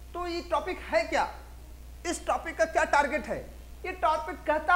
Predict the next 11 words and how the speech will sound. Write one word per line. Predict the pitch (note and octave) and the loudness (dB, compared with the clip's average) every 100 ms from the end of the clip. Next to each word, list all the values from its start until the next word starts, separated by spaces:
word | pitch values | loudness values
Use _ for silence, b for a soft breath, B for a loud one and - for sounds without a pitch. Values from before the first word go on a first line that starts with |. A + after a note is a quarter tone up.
| F4 | 6
है | F4 F4+ F4 - - - - - | 2 0 0 -10 -14 -16 -6 0
समन्वय | D#4+ D#4+ E4 F#4 | 0 0 -2 -2
संख्या | F#4 F#4 F4 F4+ F#4 F#4 F#4 - - - | -2 -4 -2 2 2 2 -4 -12 -16 -10
या | A#3+ D#4+ D4 - | 2 4 4 0
उप | F#4 F#4 | -2 0
सहसंयोजन | F4+ F4+ E4 E4 D#4+ D4+ D#4 | -2 0 2 2 -2 -4 -8
संख्या, | C#4+ B3 - - - - - - - | -8 -8 -4 -6 -6 -14 -16 -12 4
that | F#4+ E4+ | 4 4
is | E4+ | -2
coordination | - C4 D4+ D#4 F4 D#4+ | -2 0 0 2 0 0
number। | E4 E4 | 2 4